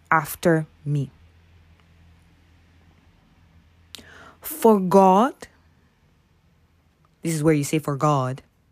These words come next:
<laughs> For God did not give us a spirit of timidity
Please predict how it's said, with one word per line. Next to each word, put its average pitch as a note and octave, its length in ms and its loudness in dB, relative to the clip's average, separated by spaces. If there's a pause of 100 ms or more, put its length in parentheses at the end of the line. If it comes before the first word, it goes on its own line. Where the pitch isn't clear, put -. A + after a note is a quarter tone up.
(180)
<laughs> - 840 -4
For A3+ 280 2
God A3+ 840 2 (1120)
did F#3 260 4
not F3+ 760 0 (1120)
give A3+ 280 6 (100)
us - 560 -6 (880)
a F#3 320 4
spirit - 1000 -2 (600)
of E3 320 2
timidity A#3+ 880 0